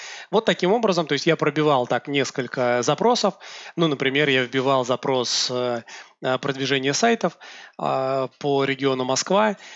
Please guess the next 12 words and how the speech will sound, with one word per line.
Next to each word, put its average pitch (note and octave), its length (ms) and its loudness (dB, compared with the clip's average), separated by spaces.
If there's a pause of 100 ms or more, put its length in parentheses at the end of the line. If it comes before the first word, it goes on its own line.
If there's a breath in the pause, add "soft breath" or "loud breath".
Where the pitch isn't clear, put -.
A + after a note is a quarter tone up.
(180 loud breath)
и E3+ 160 0
он D3 160 2
мне C#3 240 -2
нашел D3 680 0 (760 loud breath)
три, C3 420 2 (100)
а, B2+ 260 -4
площадки, D3 580 0
которые C3 380 0
на B2 140 2
разных A#2+ 340 -2
биржах. C3+ 500 -2 (160)
А, B2+ 280 -4